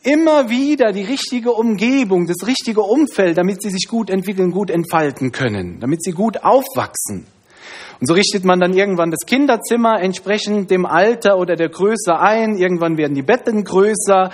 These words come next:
und irgendwann, äh, ist die Superman-Tapete, die man sich vielleicht mit sechs Jahren gewünscht hat, mit dreizehn auch nicht mehr das richtige Umfeld, die richtige Umgebung, um sich noch wohl zu fühlen.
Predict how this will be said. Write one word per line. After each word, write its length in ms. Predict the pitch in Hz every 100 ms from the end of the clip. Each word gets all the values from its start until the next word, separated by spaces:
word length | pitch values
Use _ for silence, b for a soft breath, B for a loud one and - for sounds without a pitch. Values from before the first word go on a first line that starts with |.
| B B -
und 200 | 175 175
irgendwann, 840 | 233 240 214 170 185 202 214 196 B B
äh, 300 | 170 185 180
ist 180 | 202 -
die 100 | 190
Superman-Tapete, 960 | 170 - 247 196 196 190 190 196 202 220
die 140 | 196
man 200 | 185 180
sich 180 | 180 180
vielleicht 360 | 175 170 180 180
mit 100 | 160
sechs 300 | 233 - 220
Jahren 320 | 208 202 180
gewünscht 440 | 160 208 240 -
hat, 180 | 208 208
mit 200 | 185 -
dreizehn 520 | 180 240 233 226 214
auch 320 | 175 226 302
nicht 120 | 233 233
mehr 220 | 247 233
das 220 | 233 226
richtige 500 | 247 - 247 208 220
Umfeld, 520 | 208 277 - 220 214
die 60 | 202
richtige 360 | 226 - 208 202
Umgebung, 560 | 190 170 208 233 214
um 120 | 202
sich 140 | 202 190
noch 200 | 196 160
wohl 240 | 208 254
zu 160 | - 240
fühlen. 580 | - 233 240 254 285